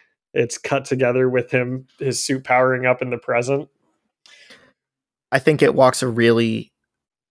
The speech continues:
Speaker 2: thin line of making him, um, like, this arrogant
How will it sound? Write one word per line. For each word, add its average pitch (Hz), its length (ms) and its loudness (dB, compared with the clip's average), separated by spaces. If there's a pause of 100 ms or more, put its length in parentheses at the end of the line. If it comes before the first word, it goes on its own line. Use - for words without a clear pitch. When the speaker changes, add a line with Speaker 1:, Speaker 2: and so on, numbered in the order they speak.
(200)
Speaker 2:
thin 120 380 0
line 113 500 2
of 117 240 -4
making 117 340 0
him, 110 400 -2 (140)
um, 101 480 -2 (440)
like, - 180 0
this 107 180 0 (100)
arrogant 113 760 2